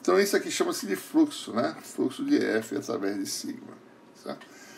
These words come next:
Pegue F, calcule a projeção na direção normal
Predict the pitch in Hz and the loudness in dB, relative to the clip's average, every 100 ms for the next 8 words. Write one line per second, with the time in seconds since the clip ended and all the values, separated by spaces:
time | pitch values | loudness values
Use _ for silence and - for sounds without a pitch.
0 | - - - 131 139 151 165 131 123 131 | -20 -20 0 6 8 6 6 6 6 4
1 | 131 - 139 - 120 135 135 131 131 123 | 4 -2 -2 0 0 2 2 4 4 4
2 | 123 120 113 110 117 110 113 98 92 101 | 0 2 2 0 0 2 2 2 2 2
3 | 131 | 2